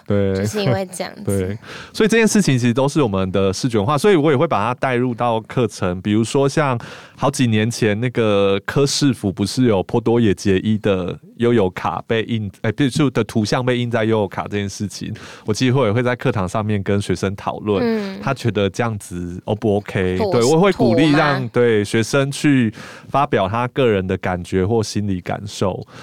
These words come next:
Speaker 1: 那像今年双语教学里面，我是跟他们讨论，哎，因为去年，哎，大家应该，哎，这样问有点妙，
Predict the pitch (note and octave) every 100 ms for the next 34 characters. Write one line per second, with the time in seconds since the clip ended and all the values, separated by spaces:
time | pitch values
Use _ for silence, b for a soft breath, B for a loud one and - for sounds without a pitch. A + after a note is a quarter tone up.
0 | B B D#3+ F3 E3+ - D#3 C3+ A2 A#2
1 | A#2+ - C3 C3+ G#2 F2+ A2+ A#2 - F#2+
2 | F2+ G#2+ G#2+ F2 - A#2+ A2 A#2+ A2 F#2+
3 | - F#2+ G2 A#2 A#2 G#2 F#2 F#2+ _ _
4 | - G2 F2+ C#3 D#3+ C#3+ B B B -
5 | - D3 A2+ - C#3 - D3+ E3 E3+ D#3
6 | D#3+ D#3 D3+ _ _ - A#2+ - - E3+
7 | D3 D3+ G#2+ G#2+ F#2 G2+ A#2+ G2+